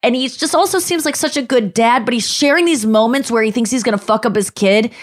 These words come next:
but they're, they're, they're moments where he's like a, b-,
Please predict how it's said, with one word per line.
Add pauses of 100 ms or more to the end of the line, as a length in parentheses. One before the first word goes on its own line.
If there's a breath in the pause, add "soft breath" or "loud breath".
(240 loud breath)
but
they're, (440)
they're, (200)
they're
moments
where
he's
like
a, (180)
b-,